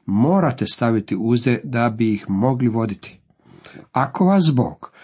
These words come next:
mora voditi po svijetu na taj način, to će vas svakako boljeti. Zašto mu ne biste dopustili da vas vodi okom? On bi to želio učiniti na taj način.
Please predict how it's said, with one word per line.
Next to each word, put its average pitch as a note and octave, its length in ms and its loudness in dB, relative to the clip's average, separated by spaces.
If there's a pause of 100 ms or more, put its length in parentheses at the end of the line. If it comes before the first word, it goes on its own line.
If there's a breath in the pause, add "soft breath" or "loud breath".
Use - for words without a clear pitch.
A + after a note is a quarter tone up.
(220 loud breath)
mora A#2+ 340 2
voditi B2+ 520 0
po G2 120 -8
svijetu D3 500 -2
na G2 120 -4
taj F3+ 320 0
način, G2+ 400 -2 (720 soft breath)
to A2+ 220 0
će B2 180 -4
vas A2+ 160 -2
svakako G2+ 720 -4 (400 loud breath)
boljeti. E2 640 -10 (260)
Zašto - 380 -2
mu A#2 140 4
ne G#2+ 160 2
biste A#2 320 0
dopustili A2+ 640 -2 (300 loud breath)
da G2+ 80 -2
vas G#2 200 -2
vodi G#2 320 -6
okom? A#2 400 -6 (640 loud breath)
On B2+ 100 2
bi B2+ 140 0
to B2+ 120 0
želio C3 320 2
učiniti B2 500 0
na G2+ 120 -2
taj G2+ 220 -6
način. G#2+ 420 -6